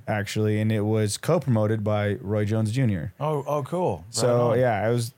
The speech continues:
Speaker 1: it's kind of a cool card. It was called, uh, Sons of Legends. So it was all sons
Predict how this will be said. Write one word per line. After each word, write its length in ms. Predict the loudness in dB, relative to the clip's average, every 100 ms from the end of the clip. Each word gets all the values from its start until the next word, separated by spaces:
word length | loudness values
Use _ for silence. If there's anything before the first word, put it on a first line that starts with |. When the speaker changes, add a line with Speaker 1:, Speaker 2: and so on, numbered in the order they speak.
| _
Speaker 1:
it's 100 | 0
kind 180 | 2 2
of 60 | 2
a 40 |
cool 240 | 2 0 0
card. 480 | 0 2 0 -2 -2
It 60 |
was 160 | 0 0
called, 380 | 0 2 2 2
uh, 360 | 2 0 -2
Sons 340 | 0 2 2 2
of 100 | 2
Legends. 600 | 2 2 0 -4 -8 -12 -6
So 240 | 0 0
it 20 |
was 120 | 0 -2 -10 _ _
all 340 | 0 2 4 2
sons 840 | 0 2 4 4 4 4 2 -6